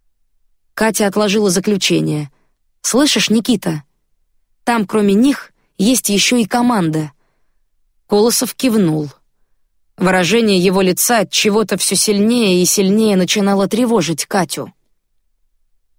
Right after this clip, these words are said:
«Ты что-то задумал?» спросила она. «Ведь ты точно что-то задумал. Что?»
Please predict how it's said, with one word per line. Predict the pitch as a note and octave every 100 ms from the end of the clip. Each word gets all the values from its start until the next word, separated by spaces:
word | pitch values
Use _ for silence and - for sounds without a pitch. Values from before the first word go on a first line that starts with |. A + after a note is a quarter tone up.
| _
«Ты | G3 F#3+
что-то | - G#3 G3
задумал?» | F3 G3 F#3 C#4+ A#3+
спросила | E3 - F3 - F3+ E3+
она. | E3 D#3 D3+ - _ _ _ _ _ _ _ -
«Ведь | G3 G3+ -
ты | A3
точно | - - A#3 - G3
что-то | F#3 G#3+ G#3
задумал. | G3+ A3+ G#3 E3 D#3 C#3+
Что?» | - - - A#3